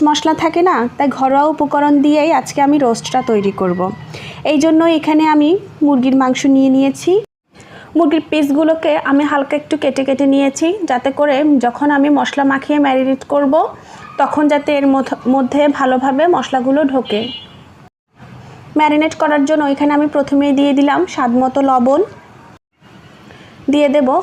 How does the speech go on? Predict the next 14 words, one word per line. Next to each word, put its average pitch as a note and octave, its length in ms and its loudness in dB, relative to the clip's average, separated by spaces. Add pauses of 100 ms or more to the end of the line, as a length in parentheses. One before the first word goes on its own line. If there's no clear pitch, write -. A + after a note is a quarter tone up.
হাফ C#4 240 -4
চামচ C#4 280 0 (120)
পরিমাণ D4 320 2 (120)
হলুদ B3+ 360 0
গুঁড়া, D4+ 220 2 (240)
এটা C#4+ 120 -4 (100)
একেবারে E4 320 0 (120)
সামান্য C4+ 320 0 (120)
পরিমাণ C#4 280 2 (100)
হবে। C#4+ 200 2 (1500)
দিয়ে C#4+ 220 2
দিব D4 140 2 (280)
একেবারে D4+ 380 0 (140)
সামান্য C#4 320 2